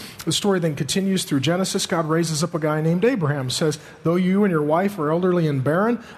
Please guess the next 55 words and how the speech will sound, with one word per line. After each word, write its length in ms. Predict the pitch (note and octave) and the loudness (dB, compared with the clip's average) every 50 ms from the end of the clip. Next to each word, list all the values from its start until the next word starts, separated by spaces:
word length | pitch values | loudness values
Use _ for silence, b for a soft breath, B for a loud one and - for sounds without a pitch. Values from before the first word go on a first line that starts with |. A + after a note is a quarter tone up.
| B | B
I'm 120 | - D#3+ D#3+ | -2 0 0
gonna 100 | D#3 C#3+ | 0 2
give 180 | C#3 E3+ E3+ | 0 0 2
you 100 | F3+ F#3 | 2 0
a 40 | F3+ | 0
baby. 360 | D#3+ E3+ F#3 F#3+ F#3 C#3 B2 | 2 2 2 2 0 0 -4
And 160 | B2 B2 A#2 G#2 | -4 -6 -6 -8
through 260 | - - E3+ F3 F3 | -2 0 2 2 2
that 200 | G3 F#3 D3+ C#3 | 2 0 0 0
baby 300 | E3+ F3+ G3+ G#3+ A#3 A3 | 0 0 2 2 2 0
is 120 | E3+ C#3 | 0 0
gonna 160 | C3+ E3+ E3 | 0 0 -2
come 200 | D#3 - - F3 | 0 -2 -2 -2
a 40 | E3+ | -2
family, 540 | E3 - - F#3+ G3+ A3 G#3 E3 C3+ A#2 A2 | -2 -2 -2 0 2 2 2 2 2 0 -2
the 140 | G2+ G#2+ A#2 | -2 -4 -2
Jews. 400 | - E3+ G3+ A3+ F3+ C3 - - B B B B B B | 0 2 2 2 2 0 -2 -8 B B B B B B
And 180 | - D3 C#3 C3+ | -4 -4 -2 -2
through 360 | - - F#3 G3 G3+ G3 G3 B B B B B - | 0 0 2 2 2 0 -2 B B B B B -4
those 420 | C3+ C3+ E3 F3 G#3 A3 G#3 - | 0 2 2 2 2 0 -2 -6
people 360 | - - B3+ B3 A#3+ - E3+ | -2 0 0 0 2 0 -2
will 200 | D3+ D3+ E3 E3 | 0 2 0 0
come 380 | E3 - - F#3+ F3 F3 E3 C#3+ | 0 -2 -2 -2 -2 0 -2 -2
Jesus 460 | B2+ - D3+ E3+ F3+ E3+ G#3 G3+ - | -2 0 0 2 2 0 -2 -4 -4
Christ 440 | - - - E3+ D3+ D3 D3+ - - | -4 -2 -2 0 0 -2 -4 -6 -8
to 60 | - | -6
deal 200 | D3 C3 C#3 C#3 | -2 0 2 2
with 180 | C3+ C#3 C#3 C#3 | 2 0 0 -2
the 80 | - D#3+ | -4 -4
sin 360 | - - - G#3 G#3 G3+ F3+ | -2 0 2 2 4 2 2
problem." 480 | - - A#2+ A2 G#2 G2+ G#2 G2 F#2 - - - B B B B B B B B B | 0 -2 -4 -2 -2 -2 -4 -6 -6 -8 -14 -20 B B B B B B B B B
And 100 | - - | -4 -2
so 80 | - D#3+ | 0 2
the 60 | E3 | 2
rest 260 | D#3+ F#3 G3+ G3 - | 2 2 0 0 -4
of 80 | G#3 D#3+ | -4 -2
Genesis 580 | C3+ F3 F#3 F#3+ G3+ G3+ - G#3+ G#3 G#3 - | 0 0 0 0 0 0 0 -2 -2 -2 -2
is 120 | F3 C#3 A#2+ | -4 -4 -2
the 100 | D3 C#3+ | -2 -2
story 420 | - - - E3+ E3+ E3+ F3 E3+ | -2 0 0 2 4 4 4 2
of 120 | D#3 C3+ | 2 0
this 280 | C#3 D#3 D#3 - - - | 0 -2 -2 -2 -4 -6
one 360 | C#3 C3+ C3+ C#3 C#3+ D3+ D#3 | -6 -4 -2 -2 0 0 0
family. 640 | D3 - - - D#3+ F3+ G3 F#3+ E3+ C3 A2+ G#2+ G#2 G#2 - B B B B B B B | -2 -4 -6 -4 0 0 2 2 0 0 -2 -4 -8 -10 -14 B B B B B B B
At 60 | B - | B 0
the 60 | G3 | 2
end 140 | G3+ G#3 G#3 | 2 2 2
of 80 | F3+ | 0
Genesis, 480 | C#3+ C#3+ E3 D#3+ E3+ E3 - - F#3+ - | 0 0 0 0 0 -2 -2 -2 -4 -2
there's 200 | - F3+ E3 - | -2 -2 0 0
sixty-some 560 | - E3 D#3+ - - G#3 - - G3+ F#3 F#3 | 0 -2 -2 -2 -2 -2 0 0 0 0 0
people 300 | - F3 E3 - E3 D#3+ | 0 -2 -2 0 0 0
in 120 | D#3 D#3 E3 | 2 2 2
this 180 | F3 E3+ - | 2 0 -2
family. 480 | - - F3+ E3+ D#3+ D3 B2+ A2 F#2+ | -2 -2 0 0 0 0 -2 -4 -6